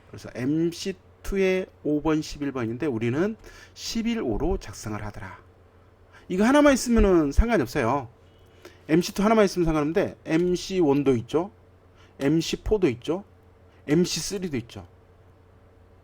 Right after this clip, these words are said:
당연히 십일 번, 오 번을 표기해서 표기를 안 하시더라도 엠씨 원의 육 번이 엠씨 투의 오 번으로 가게끔 여러분들이 작업을 하셔야 한다는 얘기예요. 그래서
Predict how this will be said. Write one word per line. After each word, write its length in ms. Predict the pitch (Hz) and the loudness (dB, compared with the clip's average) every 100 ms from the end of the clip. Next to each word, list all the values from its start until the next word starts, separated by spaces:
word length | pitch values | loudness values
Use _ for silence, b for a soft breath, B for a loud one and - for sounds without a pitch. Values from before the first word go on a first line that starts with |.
| - - - _ _ | -20 -20 -20 _ _
당연히 460 | - 117 117 127 151 | -14 -8 -6 -2 -2
십일 400 | - 214 185 190 | -2 -6 -2 0
번, 200 | 185 175 | 0 -2
오 180 | - 110 | -4 -6
번을 480 | 123 117 151 214 226 - - | -4 0 2 0 -2 -14 -6
표기해서 500 | 214 165 143 117 - - _ B B B B | -2 0 0 -4 -10 -20 _ B B B B
표기를 420 | 220 220 240 240 | -4 -2 -2 -2
안 160 | 170 113 | 0 -2
하시더라도 800 | 120 - 120 95 156 180 208 - - _ _ _ _ _ _ _ _ _ _ _ - | -4 -6 -6 -4 0 0 0 -6 -20 _ _ _ _ _ _ _ _ _ _ _ -8
엠씨 360 | 123 139 - | -4 -4 -4
원의 180 | 175 175 | 0 0
육 180 | 113 - | 0 -4
번이 420 | 120 123 180 180 - | -4 -2 -4 -6 -10
엠씨 400 | 110 113 - - | -8 -8 -12 -10
투의 160 | 156 - | -10 -6
오 160 | 190 208 | -6 -4
번으로 360 | 202 190 170 | -4 -4 -6
가게끔 480 | 165 127 123 123 151 | -8 -10 -10 -8 -6
여러분들이 600 | 113 117 110 120 165 208 202 B B B | -6 -6 -8 -6 -4 -4 -6 B B B
작업을 420 | - 110 117 113 | -12 -8 -8 -8
하셔야 260 | 127 127 131 | -10 -12 -12
한다는 300 | 113 101 98 | -14 -14 -16
얘기예요. 300 | 98 95 92 _ _ _ _ _ b b b b b b _ _ _ | -18 -18 -20 _ _ _ _ _ b b b b b b _ _ _
그래서 240 | - 123 | -18 -16